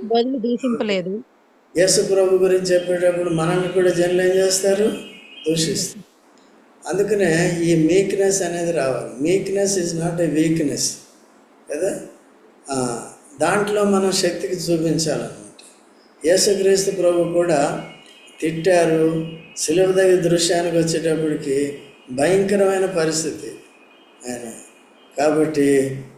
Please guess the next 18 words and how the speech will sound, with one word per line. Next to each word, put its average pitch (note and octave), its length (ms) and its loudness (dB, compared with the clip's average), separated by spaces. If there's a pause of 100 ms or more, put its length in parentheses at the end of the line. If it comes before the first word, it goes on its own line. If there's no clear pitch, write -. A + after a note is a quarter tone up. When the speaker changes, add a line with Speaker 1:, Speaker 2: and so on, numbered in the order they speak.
(140)
Speaker 2:
ఎన్ని, F3 380 -2
ఎంత E3 220 0
శ్రమ E3 380 0
అంటే, D#3+ 400 -2
ఎంత D#3+ 280 -4
అవమానం D#3+ 580 -2
అంటే C3+ 600 -4 (320)
అంత D#3+ 220 -4
అవమానం. C3 440 -4 (120)
సృష్టికర్తని E3+ 1200 -2 (340)
సృష్టి E3 400 -2
ఏం E3+ 180 2
చేసిందండి? E3 800 -2 (360)
అంత E3 200 -2
నీచంగా E3+ 680 0
చూసింది, - 400 -8 (720)
అంత F3 200 -2
విపరీతంగా F#3 1200 2